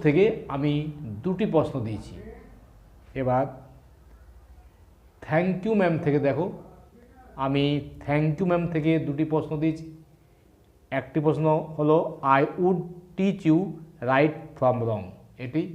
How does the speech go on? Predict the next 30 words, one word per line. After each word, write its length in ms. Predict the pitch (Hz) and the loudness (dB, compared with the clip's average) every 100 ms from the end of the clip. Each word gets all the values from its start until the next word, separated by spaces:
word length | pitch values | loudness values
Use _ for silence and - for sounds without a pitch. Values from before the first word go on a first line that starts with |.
| - - - _ - | -16 -20 -20 _ -10
আর 260 | 131 120 127 - - - - | -4 -2 -2 -4 -16 -20 -14
এটি 300 | - 156 196 | -4 0 6
আসার 200 | 196 190 | 6 6
সম্ভাবনা 420 | - 160 156 156 160 | 2 2 4 6 6
রয়েছে, 260 | 165 165 208 - - - | 6 4 -4 -6 -18 -2
"It's 260 | 185 185 - - | 2 2 0 2
some 220 | 165 147 143 | 4 4 4
more 180 | 147 160 160 - | 4 4 2 -4
song, 200 | 117 98 92 - - - - | -2 -2 -6 -18 -20 -20 -4
who 100 | 135 | 2
is 120 | 143 143 | 4 6
the 120 | 151 | 4
speaker, 400 | 151 170 160 185 196 - - - | 4 0 2 2 0 -10 -20 -6
who 100 | 139 147 | 2 6
is 160 | 147 117 98 | 6 2 2
being 200 | 143 170 165 | 4 4 0
spoken 320 | - 160 170 170 | 0 2 2 2
to, 100 | 190 202 - - - | 0 0 -6 -16 0
what 180 | 160 175 175 - | 6 6 6 -4
food 180 | 190 190 170 | 0 4 6
was 120 | 147 139 | 6 4
offered 320 | 135 165 175 - - 131 | 2 2 2 -2 -10 -2
by 120 | 139 | 0
the 100 | 135 135 | 0 -2
speaker, 320 | - 160 185 185 - - - | -4 0 2 0 -8 -20 -2
what 180 | 135 139 - - - - - | 6 6 4 -12 -18 -20 -14
future 440 | - 139 131 180 208 - - - - _ - - | -2 -2 4 4 4 0 -12 -20 -20 _ -20 -10
of 140 | 160 139 131 | -2 0 2
the 80 | 139 127 | 0 0
speaker's 400 | - 151 185 190 | -2 0 2 0